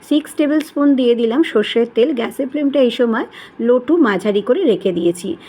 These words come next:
এক চামচ দিয়ে দিলাম পাঁচ ফোড়ন, আর আট থেকে দশটা দিলাম রসুনের কোয়া, যেটা আধখানা করে আমি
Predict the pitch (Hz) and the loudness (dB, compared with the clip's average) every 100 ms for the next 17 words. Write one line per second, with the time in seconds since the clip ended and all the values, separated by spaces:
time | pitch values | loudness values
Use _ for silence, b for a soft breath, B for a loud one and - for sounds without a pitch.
0 | B - 254 262 - 302 320 311 269 269 | B -6 -6 -4 0 4 4 4 2 2
1 | 262 262 277 247 175 175 - 208 220 349 | 2 2 0 -2 -4 -6 -4 -2 0 -2
2 | - B B 190 180 175 214 247 - 330 | -4 B B -2 -2 -2 -2 -2 -2 -2
3 | 349 349 254 208 - 269 269 214 269 381 | 0 0 0 -2 -2 0 2 0 0 0
4 | 226 226 254 240 233 226 196 247 359 226 | 0 0 -2 -2 -2 0 0 0 -2 -2
5 | 190 208 - 202 208 247 285 285 240 539 | -2 -2 -2 -2 -2 -4 -2 0 0 -2
6 | 539 208 220 | -2 -2 -2